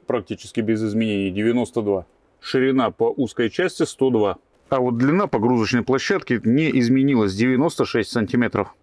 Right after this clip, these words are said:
У более свежего кузова сиденья складываются по-другому, на манер того, как это происходит в Toyota Corolla Fielder сто сорокового кузова.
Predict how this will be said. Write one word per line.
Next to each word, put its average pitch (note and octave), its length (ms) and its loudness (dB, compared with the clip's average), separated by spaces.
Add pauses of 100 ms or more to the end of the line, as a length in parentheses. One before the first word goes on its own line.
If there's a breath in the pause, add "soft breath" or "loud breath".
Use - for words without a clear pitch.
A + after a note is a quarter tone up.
(180)
У C#3 120 0
более A2+ 340 2
свежего A#2 460 0
кузова F3+ 400 0
сиденья A#2+ 540 0
складываются A#2+ 680 0
по-другому, A#2 720 0
на A2+ 160 -2
манер A#2 360 2
того, C3+ 220 0
как - 140 -12
это A2 160 -2
происходит A2+ 600 0
в - 100 -20
Toyota A#2 380 0
Corolla G#2+ 480 0
Fielder A2 340 2
сто - 160 -6
сорокового A2+ 600 0
кузова. A2 440 2